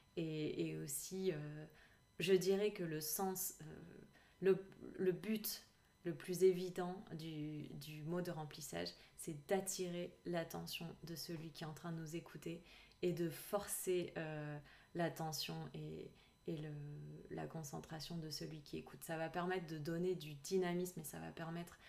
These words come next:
de, de donner aussi plus d'émotion, plus d'emphase à notre discours.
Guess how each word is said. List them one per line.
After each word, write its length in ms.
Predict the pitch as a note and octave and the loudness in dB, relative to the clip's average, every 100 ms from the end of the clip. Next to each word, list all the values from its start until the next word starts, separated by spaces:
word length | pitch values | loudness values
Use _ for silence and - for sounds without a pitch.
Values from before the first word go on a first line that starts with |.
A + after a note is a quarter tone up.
| - - - | -20 -16 -6
de, 500 | D#3 D#3+ D3+ D3+ D3 - - - - - - - _ - | -2 2 2 0 -4 -8 -20 -20 -20 -20 -20 -20 _ -4
de 180 | F3 F#3+ | 10 12
donner 260 | F#3 F3+ F#3+ | 12 10 8
aussi 280 | F#3 - - | 6 4 -4
plus 300 | F#3+ G3 D#3+ | -4 -2 6
d'émotion, 840 | F3+ F3 F3 F3+ G3 F#3+ F#3+ F#3+ | 6 6 2 0 2 4 4 2
plus 260 | F#3+ F#3+ E3+ | 2 0 4
d'emphase 600 | F3+ F3+ - F3+ F3 - - - | 4 2 0 0 0 -6 -10 -4
à 80 | E3+ | -2
notre 300 | D#3+ D3 E3 | -2 -4 -6
discours. 400 | D3+ D3 C#3 | -6 -6 -8